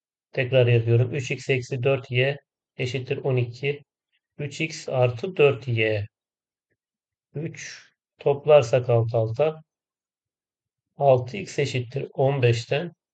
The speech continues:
altıyı bölü olarak götürürsek, üç ile de sadeleştirirsek beş bölü iki. X koordinatının burada, bu kesişme noktasının x koordinatı beş bölü iki burada. Yani burasının uzunluğu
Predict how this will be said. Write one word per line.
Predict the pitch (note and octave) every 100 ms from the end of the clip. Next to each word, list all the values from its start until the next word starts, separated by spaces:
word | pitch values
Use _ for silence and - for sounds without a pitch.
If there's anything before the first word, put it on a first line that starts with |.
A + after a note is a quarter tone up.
| _ _ _ _ _ _ _ -
altıyı | D#3 D#3 D#3+ D3+
bölü | C#3+ C#3+
olarak | D3 C#3+ C#3 B2+
götürürsek, | B2+ C3+ C3+ B2 B2+ A2+
üç | A2+ -
ile | C3+
de | B2
sadeleştirirsek | - B2+ B2 A#2+ A#2 A#2 A#2+ A#2+ F#3+ -
beş | C#3 B2+ -
bölü | A#2 A#2+
iki. | A#2 A2+ A#2+ A2+ _ _ _ _ _ _ _ _ _ _ _ _ _ _ _ _ _ _ _
X | - F#3 -
koordinatının | - D#3 C3+ B2+ A#2+ A#2+ A2+ A2+
burada, | D3 B2+ C#3+ C#3+
bu |
kesişme | - C#3 B2 B2+ D#3
noktasının | D3 C#3+ B2+ A#2+ A2+
x | A#2 -
koordinatı | _ A#2 G#2+ G#2+ G#2 - -
beş | A#2 -
bölü | B2 A#2
iki | A#2 A#2
burada. | G#2+ G2+ G#2
Yani | A#2 D3 C#3
burasının | B2+ F3 F#3+ A3+ F3+
uzunluğu | C3 B2 A#2 G#2+ A#2 D#3